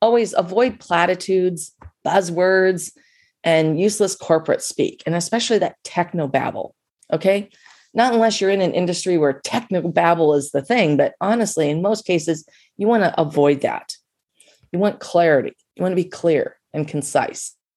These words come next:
Use different types of outreach, all right? Don't just keep passively sending them an email and put them in some kind of drip campaign. People know when they're just a number, all right?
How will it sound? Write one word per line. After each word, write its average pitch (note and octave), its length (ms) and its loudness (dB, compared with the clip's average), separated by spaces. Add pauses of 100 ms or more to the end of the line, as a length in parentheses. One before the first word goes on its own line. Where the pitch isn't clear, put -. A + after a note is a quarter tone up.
(1600)
Use A3 380 0
different F3 480 -2
types D3+ 400 0
of D#3+ 220 0
outreach, - 680 -2 (460)
all F#3 100 0
right? G#3 320 0 (280)
Don't G#3+ 260 2
just G#3 240 0
keep G3 320 -6
passively F#3 540 -2
sending E3 480 2
them D3 160 2
an D3 160 -2
email C3 420 -4 (240)
and D3 80 -6
put F3+ 160 -2
them F3+ 100 0
in E3 120 0
some E3 180 -6
kind E3+ 220 0
of C#3+ 160 0 (260)
drip E3+ 240 2
campaign. - 540 -4 (320)
People G#3 240 2
know E3+ 240 4
when D#3 160 2
they're C#3+ 100 2
just C#3+ 300 -4
a C3+ 40 0
number, B2+ 460 -4 (640)
all D3+ 60 -2
right? E3+ 280 2